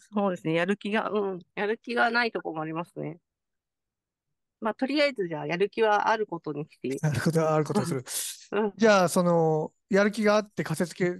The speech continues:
Speaker 2: 検討力がいろいろあったとしても、うーんと、
Speaker 1: はい。
Speaker 2: その時代に流行らない、あの、分野の、あれ、もしかして今、
Speaker 1: な-、なんか顔が羽織ってますね。
Speaker 2: あれかな。あー、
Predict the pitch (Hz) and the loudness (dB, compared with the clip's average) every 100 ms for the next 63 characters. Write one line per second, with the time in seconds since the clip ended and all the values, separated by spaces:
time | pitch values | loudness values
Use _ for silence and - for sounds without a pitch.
0 | - 180 170 160 135 139 135 147 156 156 | -4 -4 -2 -4 -4 -8 -8 -2 0 2
1 | 170 147 131 - 139 135 147 123 131 _ | 2 -2 -8 -12 -10 -4 -4 -4 -10 _
2 | _ _ _ _ - 143 143 202 139 135 | _ _ _ _ -10 -6 -2 -2 -4 -8
3 | 131 143 135 131 127 127 139 175 _ _ | -8 -4 -4 -4 -4 -6 -8 -14 _ _
4 | _ - 196 202 196 190 190 180 139 185 | _ -2 2 4 4 2 2 0 2 4
5 | 196 196 170 123 127 196 _ _ _ _ | 4 4 0 -2 -10 -18 _ _ _ _
6 | _ _ _ _ _ 135 131 135 165 156 | _ _ _ _ _ -10 -10 -4 -2 0
7 | 131 123 135 - - _ _ _ _ _ | -2 -4 -10 -16 -20 _ _ _ _ _
8 | - 139 - _ - - 185 165 147 147 | -6 -6 -6 _ -18 -6 -4 -2 -2 -4
9 | 123 123 220 226 165 214 262 208 202 190 | -4 -2 0 2 2 4 4 4 2 -2
10 | 208 - 165 - - 135 175 156 143 123 | -4 -6 -6 -6 -10 -6 0 0 0 -4